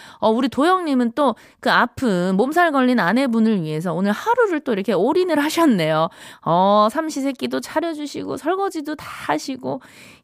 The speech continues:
야, 오늘 진짜 많이 고생하셨는데 야식으로 또 치킨이 드시고 싶으신가 봐요. 그 마음 제가 압니다. 이해합니다. 오늘 그,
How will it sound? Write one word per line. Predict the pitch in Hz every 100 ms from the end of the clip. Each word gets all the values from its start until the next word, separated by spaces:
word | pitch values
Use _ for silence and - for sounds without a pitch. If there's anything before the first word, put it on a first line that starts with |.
| 165
야, | 180 175
오늘 | 170 247 277
진짜 | 247 233
많이 | 226 196 233
고생하셨는데 | 220 208 208 220 226 202 170 156 156 156 185 170
야식으로 | 165 190 - 320 285
또 | 262
치킨이 | - 403 - 370 349 320
드시고 | 240 202 226 220
싶으신가 | - - - 165 151
봐요. | - 156 165 - - - -
그 | - -
마음 | 311 233 202 233
제가 | 220 226 175
압니다. | 196 277 294 214
이해합니다. | - 254 285 339 359 311 208 185
오늘 | - 277 311
그, | - 277